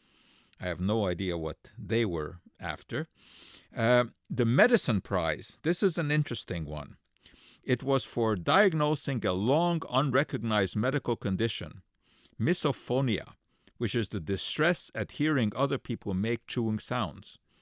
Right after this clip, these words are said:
And that is a, a real, real condition. Uh, but they got the Ig Nobel Prize <laughs> for looking into this.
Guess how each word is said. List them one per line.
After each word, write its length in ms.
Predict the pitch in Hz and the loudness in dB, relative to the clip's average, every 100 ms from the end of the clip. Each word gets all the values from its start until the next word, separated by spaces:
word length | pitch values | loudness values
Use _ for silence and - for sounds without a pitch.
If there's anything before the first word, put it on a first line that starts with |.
| _ - | _ -10
And 120 | 92 | -4
that 180 | 117 131 | 0 0
is 160 | 127 | 0
a, 160 | 117 104 - | 0 -2 -2
a 120 | 101 | -4
real, 420 | 92 127 143 127 127 - - - | -2 0 2 0 -2 -14 -20 -14
real 240 | 113 127 131 | -4 -2 0
condition. 640 | - 101 131 - 82 90 - - - - - - - | -2 -4 -4 -6 -8 -10 -12 -18 -20 -20 -20 -20 -10
Uh, 400 | - 92 98 101 123 - | -4 0 0 0 -4 -4
but 160 | 107 98 | -2 0
they 280 | 110 123 | 2 2
got 400 | 123 - 113 127 | 0 2 2 2
the 340 | - 113 113 110 - | -2 -2 -2 -4 -2
Ig 180 | 139 135 | -2 0
Nobel 400 | 127 120 120 113 | 0 2 4 4
Prize 520 | - 143 143 101 85 | 2 0 4 2 0
<laughs> 80 | - | -4
for 280 | 110 101 98 - | 0 0 0 -2
looking 480 | 117 117 101 98 - | -4 -4 -4 -6 -4
into 320 | 147 175 110 | -4 -2 -2
this. 320 | 82 92 - | -2 -4 -6